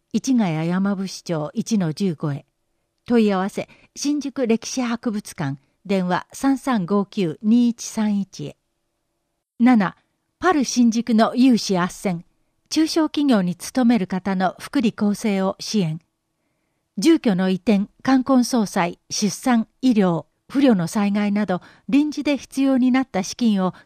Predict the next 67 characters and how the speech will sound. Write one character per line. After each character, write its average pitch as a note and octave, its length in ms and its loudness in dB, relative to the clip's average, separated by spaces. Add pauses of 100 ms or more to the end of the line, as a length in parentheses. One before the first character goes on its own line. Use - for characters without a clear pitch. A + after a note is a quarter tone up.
低 D4 220 2
利 G#3 100 -2
で F#3 240 -2
融 B3 160 2
資 G3+ 220 -2
を F3+ 120 2
受 G#3+ 160 0
け A3 40 4
ら A3 120 0
れ A3 120 0
る G#3+ 160 -2
よ G3 240 2
う、 - 40 -20 (220)
金 C4 200 6
融 B3+ 140 4
機 - 140 -16
関 G3+ 240 0
に E3+ 140 -6
斡 F3 140 -4
旋 F3+ 260 -2
し - 100 -10
て F3 80 -4
い E3+ 120 -4
ま F3 140 -2
す。 - 120 -20 (640)
対 A3 180 0
象、 F#3+ 360 -2 (200)
次 C#4+ 220 2
の B3 140 2
す - 120 -4
べ C#4+ 140 0
て F#3+ 120 -2
に F3 120 -2
該 G3+ 200 0
当 F#3+ 180 -2
す - 160 -8
る F3 80 -6
方。 - 320 -8 (880)
中 D#4 180 -2
小 D#4+ 220 0
企 C#4+ 220 -2
業、 E3+ 260 0 (180)
従 A3 180 2
業 G#3+ 220 2
員 D#3+ 160 -4
三 G#3 220 -2
百 G3 220 -4
人 F3+ 240 -4
以 F#3 60 -4
下 - 200 -10 (300)
に G3 340 -2
勤 A3+ 180 4
務 D#3 200 -2
し - 120 -10
て D#3+ 100 -6
い C#3+ 120 -6
る。 - 120 -16 (600)
勤 D#4 200 0
務 D#4+ 80 -6
先 C#4+ 320 -4
が C4 240 0
区 D4+ 100 -2
内 C4+ 200 2
に F#3+ 140 -2
あ G#3+ 100 0
る G3 80 -2
か、 F#3 200 -4